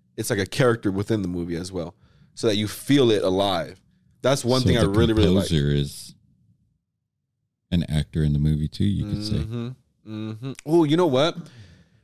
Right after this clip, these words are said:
Speaker 1: Uh, I recently saw that they actually went through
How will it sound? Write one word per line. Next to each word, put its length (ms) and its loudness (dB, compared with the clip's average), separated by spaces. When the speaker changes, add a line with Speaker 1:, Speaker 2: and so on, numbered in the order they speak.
Speaker 1:
Uh, 460 2
I 100 -2
recently 540 0
saw 260 0
that 140 -2
they 200 -2
actually 420 -6
went 300 -8
through 440 -6